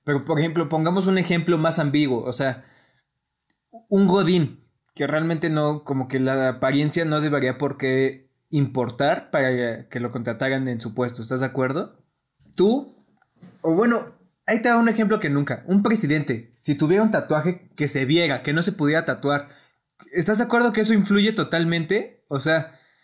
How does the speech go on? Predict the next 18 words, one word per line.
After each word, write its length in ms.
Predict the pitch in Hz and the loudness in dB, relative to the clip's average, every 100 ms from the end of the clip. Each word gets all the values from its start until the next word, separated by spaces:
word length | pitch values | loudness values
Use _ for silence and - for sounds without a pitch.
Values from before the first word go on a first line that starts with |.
| _ _ _ _ _ _ _ _ | _ _ _ _ _ _ _ _
aunque 420 | 175 170 185 175 | 0 2 2 2
imagínate 380 | 180 185 254 247 | 2 2 2 0
que 80 | 180 | 0
sea 140 | 185 | 2
el 60 | 220 | 2
mejor 280 | 220 220 202 | 2 0 0
candidato, 480 | 220 151 151 156 135 | 0 2 0 0 -2
de 140 | 131 | -2
que 120 | 147 | -2
neta 400 | 156 208 208 226 | 0 0 0 -2
el 280 | 226 160 127 | -2 -4 -2
güey 160 | 156 190 | 0 0
ha 60 | |
llegado 760 | 175 143 143 147 170 - - _ _ - | 2 0 0 0 0 -2 -8 _ _ -8
así 400 | 143 123 147 156 | -4 0 2 4
a 320 | 160 143 117 | 4 2 0
la 140 | 123 123 | -2 -4
candidatura, 720 | 131 131 127 151 160 220 - | -2 -2 -2 0 0 -2 -6